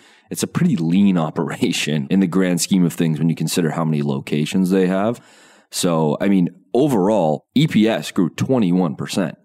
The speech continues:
like, net earnings per share, per diluted share. So it can't be affecting them that much, you <laughs> know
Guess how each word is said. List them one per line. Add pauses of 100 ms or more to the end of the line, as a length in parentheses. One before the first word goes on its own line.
(300)
like,
net
earnings
per
share,
per
diluted
share. (500)
So (320)
it
can't
be
affecting
them
that
much,
you
<laughs>
know